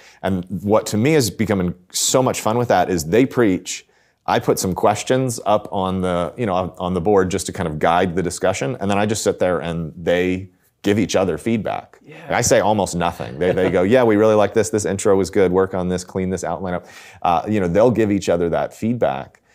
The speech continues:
Speaker 1: Um, and so it's increasingly, I'm able to kind of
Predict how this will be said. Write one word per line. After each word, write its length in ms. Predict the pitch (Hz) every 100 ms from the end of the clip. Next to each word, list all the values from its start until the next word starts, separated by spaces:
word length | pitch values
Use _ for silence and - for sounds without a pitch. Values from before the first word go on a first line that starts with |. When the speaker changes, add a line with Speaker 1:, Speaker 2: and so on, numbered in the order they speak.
| _ -
Speaker 1:
Um, 240 | 80 82
and 160 | 82 90
so 140 | 95
it's 240 | 90 85 -
increasingly, 800 | 113 117 92 - 107 110 95 82
I'm 220 | 85 90
able 200 | 87 82
to 100 | 80
kind 340 | - 85 82 82
of 380 | 78 76 -